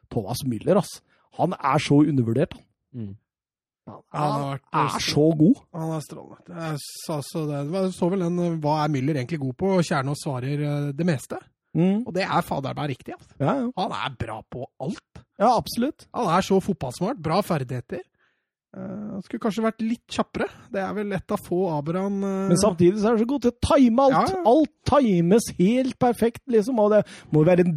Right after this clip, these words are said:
Speaker 1: drøm for Lewandowski å ha en sånn spiller rett rundt seg hele
Speaker 3: Ja,
Speaker 1: veien.
Speaker 3: og så virker det som Müller er glad i å gi Lewandowski gode
Speaker 1: Ja.
Speaker 3: baller.
Speaker 1: Ja, det er atten, nitten assisten her,
Speaker 2: Ja,
Speaker 1: er det?
Speaker 2: no-, atten, tror jeg han,
Speaker 1: Ja,
Speaker 2: eller, ja.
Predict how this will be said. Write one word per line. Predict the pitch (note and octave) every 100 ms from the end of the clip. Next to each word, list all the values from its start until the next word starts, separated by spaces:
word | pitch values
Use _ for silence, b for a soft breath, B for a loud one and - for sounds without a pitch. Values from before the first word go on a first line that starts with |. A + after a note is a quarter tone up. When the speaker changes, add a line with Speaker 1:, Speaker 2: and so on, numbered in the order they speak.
| B2+
Speaker 1:
drøm | E3 D3 F#3 B3
for | G3+ G3
Lewandowski | D#3+ E3 D3 C3 - E3
å | D3
ha | C#3+
en | C#3+
sånn | C#3+
spiller | - B2+ C3+
rett | C3+ - C3
rundt | B2 -
seg | F#3 - -
hele | D#3
Speaker 3:
Ja, | F#3+ C4
Speaker 1:
veien. | B3+
Speaker 3:
og | G3+
så |
virker | A#3 F#3 D3+
det | C3
som | F3
Müller | C#3 B2+ D3
er | D3+
glad | C#3 B2 A#2 A#2+
i |
å | C#3 C#3+
gi | A#2 A#2+
Lewandowski | B2+ C3 B2+ A#2+ - - C3+
gode | C3+ C3
Speaker 1:
Ja. | A3+
Speaker 3:
baller. | D4 D#4 D4+ - -
Speaker 1:
Ja, | B3+ C4+
det | A3+ G#3 F3+ E3+ F3 D#3+
er | F3 B3+
atten, | A3+ - _ - D3+ F3
nitten | E3+ C#3 - C#3
assisten | D3 D3+ C#3+ -
her, | A#3+
Speaker 2:
Ja, | A3 C3+
Speaker 1:
er |
det? | C#3 C#3+
Speaker 2:
no-, | C#3+
atten, | E3+ -
tror | C3+ E3+
jeg |
han, | F3+ C#3+
Speaker 1:
Ja, | F3+
Speaker 2:
eller, | C#3+ C#4+
ja. | D4+